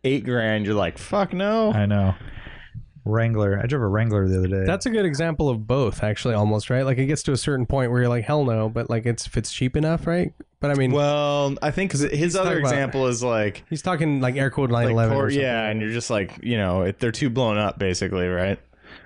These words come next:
Speaker 2: I think
Speaker 1: Like,
Speaker 2: the,
Speaker 1: too
Speaker 2: well,
Speaker 1: light.
Speaker 2: the cars that are, you, I don't like because they're too expensive and that kills the fun would be the Toyota tax.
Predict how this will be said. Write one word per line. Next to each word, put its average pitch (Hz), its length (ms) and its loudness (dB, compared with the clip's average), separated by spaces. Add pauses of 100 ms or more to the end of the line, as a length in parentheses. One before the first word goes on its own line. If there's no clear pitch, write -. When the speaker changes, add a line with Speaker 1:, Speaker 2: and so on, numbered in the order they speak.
Speaker 2:
I 147 80 -2
think 175 140 0
Speaker 1:
Like, 117 80 -4
Speaker 2:
the, 107 380 4 (1120)
Speaker 1:
too 120 120 0
Speaker 2:
well, 120 100 2
Speaker 1:
light. 113 160 2
Speaker 2:
the 117 80 0
cars 156 240 0
that 139 100 2
are, 110 140 2 (240)
you, 127 220 0
I 117 100 2
don't 123 180 0
like 113 280 2
because 107 180 2
they're 104 80 2
too 107 100 -2
expensive 104 840 0
and 110 100 2
that 104 140 -2
kills 107 220 0
the 90 60 0
fun 107 440 0
would 95 160 -2
be 101 100 2
the 98 100 2
Toyota 101 380 -2
tax. - 500 -2